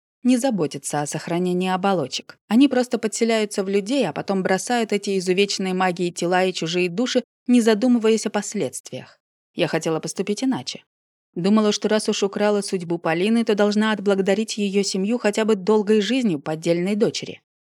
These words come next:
Но в итоге выяснилось, что я даже на такую малость не способна. Нужен источник природной силы. Живой человек, в котором врожденная жизненная энергия бьет ключом.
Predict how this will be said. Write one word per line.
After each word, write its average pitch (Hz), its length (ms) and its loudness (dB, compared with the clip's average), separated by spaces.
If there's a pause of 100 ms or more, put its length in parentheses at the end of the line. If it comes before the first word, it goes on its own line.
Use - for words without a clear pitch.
(120)
Но 277 140 4
в 240 80 4
итоге 220 380 2
выяснилось, 214 600 0
что - 160 -2
я 180 160 0
даже 180 200 0
на 165 100 0
такую 151 340 -4
малость 190 500 -4
не 139 120 -6
способна. - 640 -10 (840)
Нужен 285 300 6
источник 247 500 0
природной 214 480 2
силы. 165 420 -4 (280)
Живой 175 400 2
человек, 185 480 -2
в - 80 -20
котором 208 340 2
врожденная 202 640 2
жизненная 190 560 0
энергия 190 520 0
бьет 147 300 -4
ключом. 185 520 -4